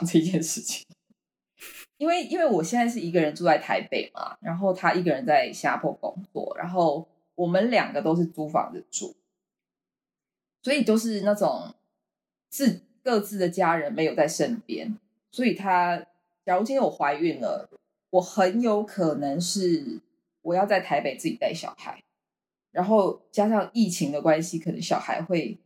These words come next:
一年只见到他爸爸一次那种。<laughs> 就是我，我，我预想到的事情是可能是这样，除非，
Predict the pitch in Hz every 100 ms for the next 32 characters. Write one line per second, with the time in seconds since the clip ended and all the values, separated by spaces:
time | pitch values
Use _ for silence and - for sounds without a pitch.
0 | _ - 233 180 147 - - 165 147 139
1 | 139 - - - - - - - - -
2 | - - - _ _ _ _ - - _
3 | _ _ _ _ 302 359 226 202 214 202
4 | 202 190 - 262 247 220 151 - 175 151
5 | 160 175 160 - - - _ _ - 185
6 | 180 180 120 147 170 165 175 - 190 233
7 | 247 240 277